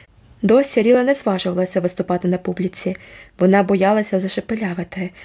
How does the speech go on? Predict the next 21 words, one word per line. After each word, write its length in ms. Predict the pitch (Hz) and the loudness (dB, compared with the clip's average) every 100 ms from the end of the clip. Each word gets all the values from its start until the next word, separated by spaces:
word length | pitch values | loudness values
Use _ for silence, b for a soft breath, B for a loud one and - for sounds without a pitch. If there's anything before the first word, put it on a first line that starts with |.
| B B B - | B B B -2
Так 260 | 185 196 | -2 0
неодноразово 720 | 208 196 190 190 190 294 196 190 | 0 2 2 2 4 2 2 0
ставалося 580 | - - 190 196 190 | -2 0 2 2 0
з 60 | 180 | -2
нею 400 | 185 208 214 185 185 B B | 0 0 0 -4 -6 B B
за 120 | 196 196 | -4 -2
сильного 460 | - 196 196 196 | 0 0 2 0
хвилювання. 680 | 196 208 220 202 185 175 175 180 b b b _ - | 0 -2 -2 -2 -2 -2 -6 -8 b b b _ -4
Коли 260 | 233 226 | 2 4
її 240 | 262 233 233 | 2 2 0
запросили 500 | 233 196 196 220 220 | -2 -4 -2 -2 0
до 120 | 190 | 0
виступу 420 | 175 202 202 196 | 0 0 -2 -2
на 120 | 185 | -2
зборах 460 | 180 180 185 185 - | -2 0 0 0 -2
у 60 | 175 | -2
Верхньому 400 | 180 - 180 175 | -2 -2 -4 -2
Глені, 520 | 175 196 226 190 185 B B B | -2 -2 -2 -4 -4 B B B
попервах 580 | - 208 214 214 247 - | -4 0 0 2 0 0
вона 200 | 220 208 | 0 2
відмовилася, 800 | 226 254 233 190 170 175 - 180 | 2 0 -2 -2 -4 -6 -6 -8